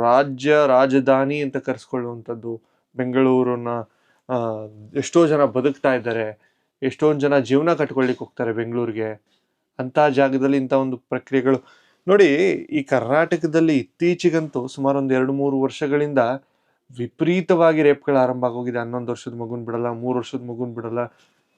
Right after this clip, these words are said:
ಅಟ್ಲೀಸ್ಟ್ ಒಂದು ಪ್ರಾಣಿನೂ ಬಿಡಲ್ಲ ಅನ್ನೋ ಲೆಕ್ಕಾಚಾರಕ್ಕೆ ಬಂದ್ಬಿಟ್ಟಿದೆ ಅಂತಂದ್ರೆ,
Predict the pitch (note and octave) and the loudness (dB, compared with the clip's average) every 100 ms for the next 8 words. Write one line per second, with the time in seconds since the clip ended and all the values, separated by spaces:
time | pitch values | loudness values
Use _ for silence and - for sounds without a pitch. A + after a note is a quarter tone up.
0 | _ _ - - D3 D#3 D#3 C3+ B2+ C3+ | _ _ -20 -2 4 4 4 0 0 2
1 | B2 B2+ C#3+ D#3 D#3+ E3 C#3 C3+ C3+ B2+ | 2 2 0 0 0 2 4 4 4 0
2 | B2+ B2 A#2 C#3+ C#3 B2+ A#2 - A#2 A2+ | -2 -4 -2 0 0 -2 -6 -10 -14 -14
3 | A2 A2+ A2+ G#2 A#2 A2 B2+ | -12 -10 -10 -12 -16 -6 -6